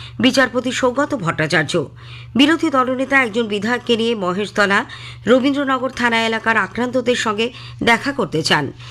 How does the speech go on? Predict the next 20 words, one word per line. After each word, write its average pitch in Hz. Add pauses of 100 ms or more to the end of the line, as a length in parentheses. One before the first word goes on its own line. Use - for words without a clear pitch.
(220)
পুলিশ 294
সুপারের 262
কাছে 247
তিনি 247
আগেই 208
আবেদন 180
করেছিলেন, 185 (360)
কিন্তু 294
বৃহস্পতিবার 277
সন্ধে 262 (340)
শুভেন্দু 269
অধিকারীর 240
আবেদন 214
নাকচ 196
করেন 214
এসপি। 185 (460)
তারপরেই 262
হাইকোর্টের 226
দ্বারস্থ 202
হন 220